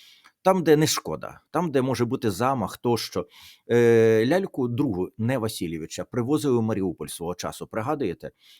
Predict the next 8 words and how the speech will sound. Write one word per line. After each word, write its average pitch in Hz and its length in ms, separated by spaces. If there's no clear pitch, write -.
Це 220 120
була 214 240
абсолютно 180 560
тупа, 175 360
примітивна 139 640
лялька, 156 380
яка, 110 760
ну, 185 340